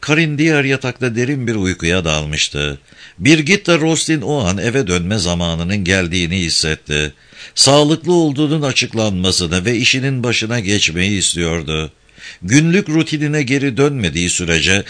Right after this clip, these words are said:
kendisini bekleyen hayallerin hiçbirini gerçekleştirmesi mümkün değildi.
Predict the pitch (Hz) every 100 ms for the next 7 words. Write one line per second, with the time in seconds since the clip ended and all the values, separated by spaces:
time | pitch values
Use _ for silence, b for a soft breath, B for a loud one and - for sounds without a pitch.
0 | B - 135 147 143 147 151 135 143 139
1 | 135 135 123 131 127 123 123 113 123 165
2 | - 131 127 127 123 113 - 117 110 117
3 | - 113 107 107 113 92 95 82 101 90
4 | 80 76 87 78 71 73